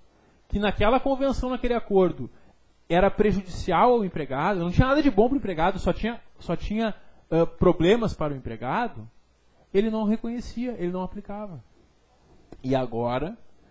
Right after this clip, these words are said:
o parágrafo terceiro não permite mais isso. O parágrafo terceiro diz, Justiça do Trabalho,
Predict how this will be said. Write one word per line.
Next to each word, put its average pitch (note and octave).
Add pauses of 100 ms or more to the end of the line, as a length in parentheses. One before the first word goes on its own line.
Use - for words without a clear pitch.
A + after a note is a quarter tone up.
(140)
o -
parágrafo C#3+
terceiro D3
não D#3+
permite F3
mais F3
isso. - (320)
O -
parágrafo E3
terceiro G3
diz, E3 (280)
Justiça C3+
do A#3
Trabalho, F#3+